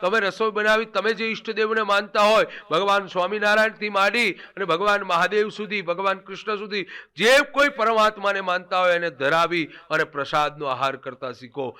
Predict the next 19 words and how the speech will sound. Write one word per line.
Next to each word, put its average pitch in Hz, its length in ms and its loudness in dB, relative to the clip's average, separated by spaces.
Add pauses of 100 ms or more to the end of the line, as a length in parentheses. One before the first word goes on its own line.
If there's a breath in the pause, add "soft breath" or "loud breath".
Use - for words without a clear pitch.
(160 loud breath)
તમારો 131 380 -4
વ્યવહાર 135 460 -4
ન 151 160 -8
સુધરે 156 400 -4
ને 196 180 0 (220 loud breath)
તો 151 60 -6
અહીંયાથી 143 480 -6
હું 135 200 -8
આપને 117 400 -16 (1080)
પરમાત્માને 127 680 -6
આધીનને 135 460 -6
હું 123 200 -8
તમને 120 260 -10
જણાવું 107 380 -16
છું, - 180 -20 (480)
તમારો 190 300 4
ખાસ 226 400 4
વ્યવહાર 240 340 4
સુધરશે. 170 480 -14